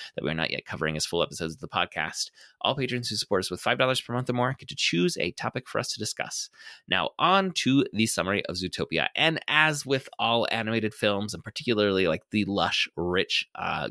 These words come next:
gorgeous animation that we see in Zootopia, a lot of this film's magic is in visual gags and character design that is not gonna translate to this. So I would recommend, if you have Disney Plus, go, go spend a delightful hour and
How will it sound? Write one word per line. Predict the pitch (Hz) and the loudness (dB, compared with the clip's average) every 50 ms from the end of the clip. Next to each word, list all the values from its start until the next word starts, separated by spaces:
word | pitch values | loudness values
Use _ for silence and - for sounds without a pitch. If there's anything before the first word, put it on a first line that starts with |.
| 65 85 | -6 -2
gorgeous | - 104 92 92 101 98 - - | 0 0 2 2 0 -4 -4 -4
animation | - 101 98 95 92 92 - 117 113 110 | -4 -4 -2 0 0 0 0 -2 -2 -2
that | 101 - | -2 -2
we | - 90 | -2 -6
see | 87 - - - 98 95 - | -6 -4 0 0 2 2 0
in | - 82 | 0 -4
Zootopia, | 85 82 - 113 107 - 110 107 - - - - - - _ | -6 -2 -2 0 2 2 0 0 0 -4 -10 -14 -16 -8 _
a | - 98 | -4 -2
lot | 95 95 92 92 95 98 | -2 0 0 2 2 0
of | 101 98 98 - - _ | 0 -2 -4 -10 -14 _
this | - 95 98 95 - - - | -6 -2 0 0 0 0 -2
film's | - - 98 87 85 82 - | 0 0 -2 -2 -2 -4 -6
magic | - 92 82 85 87 92 117 - - | -4 -2 -2 -2 -2 -2 -6 -8 -6
is | - 92 87 | -8 -4 -2
in | 90 85 82 | -2 -4 -2
visual | 85 101 90 98 90 85 | -2 -2 -2 -2 -2 -4
gags | - 139 156 160 170 180 165 - - - - - _ | -2 0 0 0 0 -2 -6 -10 -12 -14 -18 -12 _
and | - 139 143 | -8 -8 -6
character | - - - - - | -6 -8 -8 -10 -12
design | - 71 69 - 65 65 67 71 - - - - _ - | -14 -10 -8 -6 -6 -6 -6 -8 -10 -14 -18 -14 _ -6
that | - | -6
is | 78 80 80 | -4 -4 -6
not | 76 78 76 | -6 -6 -4
gonna | - 87 87 | -4 -4 -4
translate | - - 69 69 71 - 78 71 - - - | -2 -2 -4 -4 -4 -2 -4 -4 -4 -4 -6
to | - - | -8 -6
this. | 69 65 62 - - - - | -4 -2 -2 -2 -2 -4 -4
So | - - - 92 - - - - - - | -4 -2 0 2 0 0 0 -4 -6 -6
I | 82 | -2
would | 92 87 85 | -2 -2 -2
recommend, | 95 - - 113 110 113 113 | -2 -4 -2 -2 -2 -2 -2
if | 113 | -4
you | - 127 | -4 -2
have | 131 123 120 | -2 -2 -2
Disney | 113 110 - 110 104 | -2 -6 -6 -6 -6
Plus, | - - 117 - - - - _ _ _ | -4 -4 -6 -6 -6 -10 -10 _ _ _
go, | - - 165 156 156 | 0 2 2 2 2
go | - - 180 | 2 2 2
spend | 175 - - 160 147 - | 2 2 0 0 0 0
a | - - | 0 0
delightful | 127 123 123 120 - - - 92 - - | 0 2 2 0 0 0 -2 -2 -2 -2
hour | 95 98 98 98 95 | -2 0 0 0 0
and | - - - 101 92 82 | -2 -4 -6 -8 -8 -8